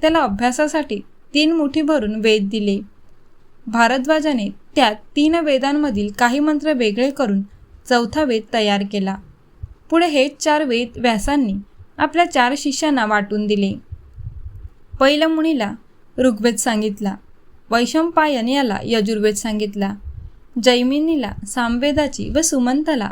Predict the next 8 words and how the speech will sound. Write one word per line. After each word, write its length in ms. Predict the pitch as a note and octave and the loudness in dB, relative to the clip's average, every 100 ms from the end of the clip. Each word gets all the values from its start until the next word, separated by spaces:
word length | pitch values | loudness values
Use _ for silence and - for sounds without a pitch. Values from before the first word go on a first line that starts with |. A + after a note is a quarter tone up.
| - | -4
अथर्ववेदाची 840 | A#3+ - D4 D#4 D4 C#4 C#4+ C#4 | -2 0 0 2 0 0 0 -2
सविस्तर 580 | A#3+ B3+ A3 C4+ - A#3 | -6 -4 -2 -4 -4 -4
माहिती 440 | A3 G#3+ G#3 G3 G#3+ | -2 -2 -2 -4 -2
दिली. 320 | G#3 G3 G3 - - - - - - | 0 -2 -2 -8 -14 -18 -20 -20 -4
त्या 100 | E4+ | 0
प्रत्येक 480 | F4+ D#4 A3 - D4 C#4+ | 2 2 0 2 0 2
वेदाचे 560 | D4 B3 D4 C#4 G3+ - | 0 2 0 -2 -6 -6
धान, 400 | G#3 A3 G3+ | -4 -2 0